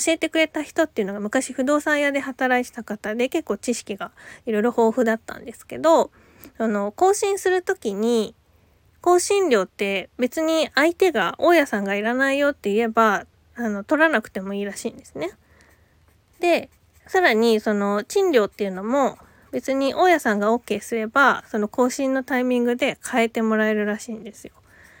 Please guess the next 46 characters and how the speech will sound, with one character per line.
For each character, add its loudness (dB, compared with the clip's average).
で -2
も 0
み -2
ん 0
な 6
あ 8
ん -2
ま 4
り 0
そ -2
れ 2
を 2
知 -4
ら 0
な -2
い -4
か -4
ら、 4
え -8
ー、 -8
ま 2
あ -8
普 -20
通 2
に 2
ま 0
だ 2
引 -2
っ -4
越 -2
さ 0
な 0
い 0
な 0
と -6
思 -2
っ -10
た 0
ら 0
更 -2
新 -4
料 -8
払 -2
っ -14
て -2
同 -2